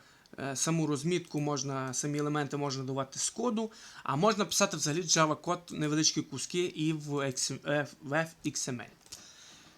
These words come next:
Е, дальше. Може бути вкладеність контейнерів, для прикладу, у нас контейнер тут вертикальний стек, а у вертикальному стеці можуть бути, е, елементи розташовані рядками, рядками, горизонтальними стеками.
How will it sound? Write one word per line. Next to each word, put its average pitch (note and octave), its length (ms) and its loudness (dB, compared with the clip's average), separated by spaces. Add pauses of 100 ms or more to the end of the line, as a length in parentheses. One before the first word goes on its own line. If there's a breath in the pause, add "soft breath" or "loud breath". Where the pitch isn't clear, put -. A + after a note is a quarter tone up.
(140)
Е, C3 200 -4
дальше. C#3 800 2 (140)
Може G3+ 300 4
бути G#3 220 2
вкладеність E3+ 600 4
контейнерів, F#3+ 640 2
для D#3 180 0
прикладу, D3 380 -4
у C#3 40 -4
нас C#3 160 -4
контейнер C#3 520 -2
тут C3 180 -8
вертикальний C#3 540 -2
стек, G3 340 0
а D3 60 0
у C#3 40 0
вертикальному C#3 540 -4
стеці G3+ 400 -2
можуть D#3 340 -2
бути, D#3 440 -2 (280 loud breath)
е, C3 380 -4
елементи E3 420 2
розташовані D3+ 800 0 (1000)
рядками, D3 680 2
рядками, D#3+ 480 0
горизонтальними D3 800 4
стеками. D#3 640 -2